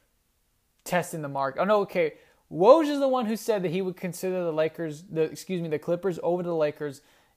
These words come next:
And Stephen A. Smith is the one who said that Klay is tired of getting the crumbs from Cl-, um, K D and Curry. That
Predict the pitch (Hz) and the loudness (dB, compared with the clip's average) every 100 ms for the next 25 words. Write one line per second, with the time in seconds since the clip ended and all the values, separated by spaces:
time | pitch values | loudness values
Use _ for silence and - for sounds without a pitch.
0 | _ 165 160 156 156 151 - 202 196 185 | _ -4 -4 -4 -8 -10 -8 -6 -2 -4
1 | 156 - 214 247 233 170 170 170 151 - | -4 -2 4 4 4 -4 -4 -6 -8 -4
2 | 175 156 147 - 175 170 - 170 170 160 | -2 -2 -4 -2 -2 -2 -6 -4 -2 -2
3 | 143 151 143 147 135 - 170 170 156 147 | -6 -8 -8 -14 -16 -10 -4 -4 -4 -8
4 | 127 - _ _ _ _ _ - 170 160 | -12 -16 _ _ _ _ _ -8 -6 -6
5 | 156 - - - 156 147 143 131 160 165 | -10 -14 -14 -8 -4 -4 -6 -8 -4 -4
6 | 147 147 139 135 _ _ _ _ - 139 | -2 -4 -6 -10 _ _ _ _ -16 -16
7 | - 147 120 - _ _ _ - 156 185 | -10 -8 -10 -12 _ _ _ -4 0 0
8 | - | 0